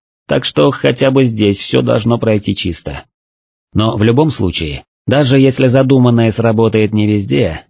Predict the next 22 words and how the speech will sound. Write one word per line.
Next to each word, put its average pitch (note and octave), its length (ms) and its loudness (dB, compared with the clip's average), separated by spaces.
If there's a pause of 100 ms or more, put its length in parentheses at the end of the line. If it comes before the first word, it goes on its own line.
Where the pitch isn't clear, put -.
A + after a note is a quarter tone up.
(200)
небольшие B2 580 2
путчи, B2+ 480 -4 (140)
пусть C3+ 240 -2
только G2+ 280 0
по A#2 160 0
части G2+ 340 -2
городов G2 460 0
фронтира, G2 600 -2 (180)
заставят C3 680 0
всех - 380 -2
авантюристов, G2 760 0
что G2+ 160 -4
могли G2+ 320 0
бы G2 140 0
завтра G2 380 -2
неожиданно G2 640 0
нагрянуть G2 500 0
к - 60 -6
нам G2 280 0 (200)
и A2+ 100 -2
все G#2 260 0
испортить, G2+ 580 -2